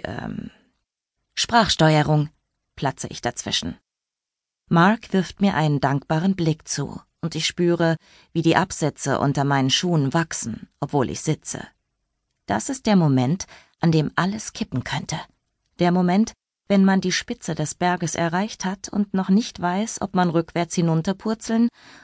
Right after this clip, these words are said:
oder vorwärts bergab sausen wird. Ich liebe solche Momente. Mark ist als einziger von uns auf den Haken in dieser Sprachsteuerung gestoßen,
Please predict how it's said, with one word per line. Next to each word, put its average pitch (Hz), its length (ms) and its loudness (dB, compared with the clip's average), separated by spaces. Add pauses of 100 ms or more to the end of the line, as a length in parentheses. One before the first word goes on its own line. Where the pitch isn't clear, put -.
oder 226 200 2
vorwärts 170 560 0
bergab 196 400 -6
sausen 143 420 0
wird. - 380 -10 (640)
Ich 190 260 -2
liebe 202 340 0
solche - 380 -4
Momente. 143 480 0 (1080)
Mark 220 360 4
ist 196 180 -6
als 170 260 2
einziger 160 480 2
von 143 200 -2
uns 151 220 0
auf - 120 -4
den 160 240 0
Haken 165 300 0
in 123 100 2
dieser 135 240 -2
Sprachsteuerung 139 840 0
gestoßen, 151 580 0